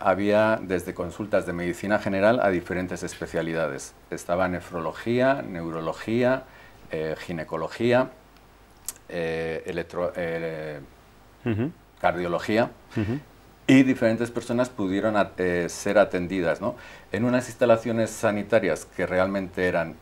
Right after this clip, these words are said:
Speaker 1: eh, majas, potentes, pero que se caracterizan por la ausencia de,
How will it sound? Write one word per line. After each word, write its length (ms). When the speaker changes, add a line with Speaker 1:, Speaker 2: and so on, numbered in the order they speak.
Speaker 1:
eh, 560
majas, 560
potentes, 600
pero 240
que 120
se 100
caracterizan 640
por 160
la 60
ausencia 800
de, 800